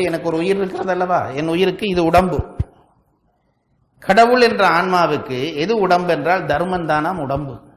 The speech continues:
இதுல ஒரு நுட்பம் தெரிந்து கொள்ளுங்கள். என்ன ஒருத்தன் வந்து இப்படி குத்துறான் என்று வையுங்கள், நான் விடுவேனா? அவன் என் உயிரிலா குத்தினான், உடம்புல தான் குத்தினான், ஆனால் என் உயிரை பாதிக்கிறது அல்லவா, நான் திருப்பி குத்துவேன்.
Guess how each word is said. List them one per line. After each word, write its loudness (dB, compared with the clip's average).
இதுல -10
ஒரு -10
நுட்பம் -8
தெரிந்து -8
கொள்ளுங்கள். -10
என்ன -2
ஒருத்தன் 0
வந்து -2
இப்படி -8
குத்துறான் -4
என்று -6
வையுங்கள், -8
நான் -6
விடுவேனா? -2
அவன் 0
என் 0
உயிரிலா 6
குத்தினான், -2
உடம்புல 0
தான் -2
குத்தினான், -6
ஆனால் 0
என் -2
உயிரை 0
பாதிக்கிறது -2
அல்லவா, 0
நான் -2
திருப்பி -6
குத்துவேன். -10